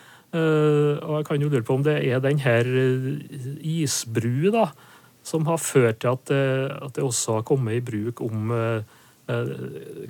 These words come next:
gang eller lem i andre etasje i et hus. Men det er ganske lokalt, altså, akkurat den der.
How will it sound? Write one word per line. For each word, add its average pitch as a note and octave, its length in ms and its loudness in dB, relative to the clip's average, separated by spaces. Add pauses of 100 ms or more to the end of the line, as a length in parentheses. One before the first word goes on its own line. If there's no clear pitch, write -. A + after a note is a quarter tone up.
gang A#2 420 2
eller B2+ 200 -2
lem A2 560 -2
i A#2+ 200 0 (200)
andre B2+ 380 -4
etasje A2+ 380 -6
i A2+ 60 -2
et B2 120 -4
hus. A#2+ 260 -8
Men C3+ 100 0
det C#3+ 160 6
er E3+ 40 0
ganske A#2+ 320 -2
lokalt, C3+ 580 0
altså, A#2 260 -6
akkurat A2+ 240 -8
den A#2 140 -10
der. A#2 180 -12